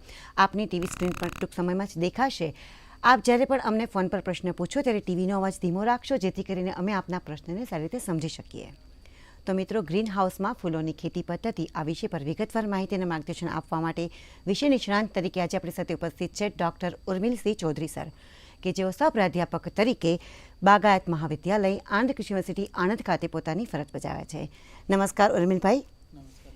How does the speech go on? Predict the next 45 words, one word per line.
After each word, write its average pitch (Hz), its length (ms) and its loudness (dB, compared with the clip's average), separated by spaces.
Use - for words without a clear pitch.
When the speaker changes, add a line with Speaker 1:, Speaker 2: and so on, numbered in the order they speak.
Speaker 1:
કૃષિ 226 200 0
દર્શન 240 320 8
ફોન 220 180 0
ઇન 220 80 2
લાઈવ 214 160 6
અને 214 140 0
સ્ટુડિયોમાં 196 440 2
આપનું 185 260 0
હાર્દિક 175 400 -2
સ્વાગત 151 300 -4
છે. 147 360 -10
ગ્રીન 302 220 6
હાઉસમાં 240 520 4
ફૂલપાકોની 196 640 2
ખેતી 185 300 -2
પદ્ધતિ 175 540 -2
એ 220 80 2
વિષય 233 200 2
પર 220 160 2
વાત 185 300 10
કરીશું. 202 440 6
તો 233 80 0
સૌપ્રથમ 254 500 2
તો 254 100 2
ફૂલપાકોનું 220 680 0
મહત્વ 185 500 -2
અને 196 180 -2
ફૂલપાકોની 254 640 0
ખેતી 220 280 0
કેટલા 202 260 -2
પ્રકારે 185 440 -2
થાય 165 220 -4
છે, 208 160 -10
કોનો 185 260 -2
કોનો 190 220 -6
સમાવેશ 160 460 -6
થાય 160 160 -4
છે, 226 280 -4
એ 240 100 6
વિષય 208 220 0
પર 160 140 -8
વાત 147 260 -8
કરીએ. 156 340 -8
Speaker 2:
એટલે, 143 340 2
અ, 143 240 -6